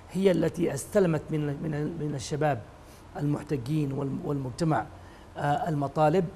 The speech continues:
ولكنها حولتها، كان أقصى مطلب لها تغيير رأس النظام، ولم تكن تملك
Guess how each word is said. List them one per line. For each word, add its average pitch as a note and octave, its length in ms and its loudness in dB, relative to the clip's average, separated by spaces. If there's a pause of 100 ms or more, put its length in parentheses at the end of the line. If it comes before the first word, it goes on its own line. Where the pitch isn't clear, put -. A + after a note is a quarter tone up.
(320)
ولكنها D#3 720 0
حولتها، D3+ 600 -2
كان D#3 240 -4
أقصى - 540 -4
مطلب D#3+ 420 -2
لها D3 320 2 (420)
تغيير D#3 400 2
رأس D#3 200 0
النظام، D3+ 480 0 (360)
ولم F3+ 260 4
تكن D3+ 340 -4
تملك D#3 280 0